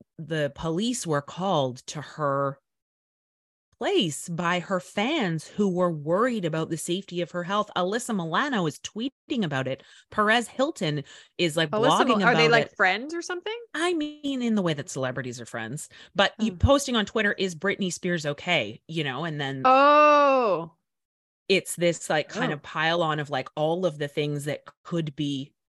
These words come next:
Speaker 2: And
Speaker 1: wrong, and
Speaker 2: Britney
Speaker 1: it's
Speaker 2: is like, "I just wasn't on Instagram this week. Sorry, guys."
Speaker 1: Well,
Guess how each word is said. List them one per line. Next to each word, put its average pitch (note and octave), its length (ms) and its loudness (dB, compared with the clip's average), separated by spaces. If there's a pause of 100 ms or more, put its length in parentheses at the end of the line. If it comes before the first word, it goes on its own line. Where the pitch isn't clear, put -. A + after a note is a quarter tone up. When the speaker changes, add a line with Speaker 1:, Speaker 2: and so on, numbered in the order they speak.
Speaker 2:
And D3+ 120 -8
Speaker 1:
wrong, B3 260 6
and G3 80 4
Speaker 2:
Britney F#3+ 200 2
Speaker 1:
it's - 100 -14
Speaker 2:
is G#3+ 240 2
like, F#3+ 420 4
"I F3 140 2
just F3 200 -8
wasn't E3+ 280 -6
on D3+ 80 -4
Instagram E3+ 440 -4
this F3 160 -6
week. E3+ 280 -2
Sorry, D3+ 300 0
guys." E3+ 580 -2
Speaker 1:
Well, A3+ 280 4